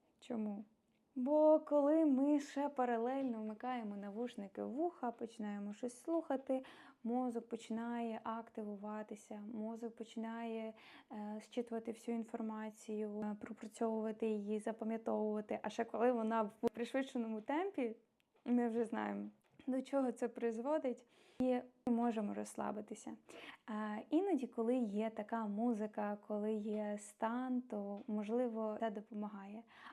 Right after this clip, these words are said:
Але круто саме помічати те, що є тут і зараз навколо вас. І <laughs> наступна, напевно,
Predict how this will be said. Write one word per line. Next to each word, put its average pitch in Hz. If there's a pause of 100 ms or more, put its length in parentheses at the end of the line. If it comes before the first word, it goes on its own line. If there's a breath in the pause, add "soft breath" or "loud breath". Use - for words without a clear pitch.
Але 226
круто 240
саме 240 (100)
помічати 220 (480)
те, 285
що 220
є 214
тут 269
і 240
зараз 220
навколо 208
вас. 196 (440)
І 294 (180)
<laughs> -
наступна, 269 (320 soft breath)
напевно, 233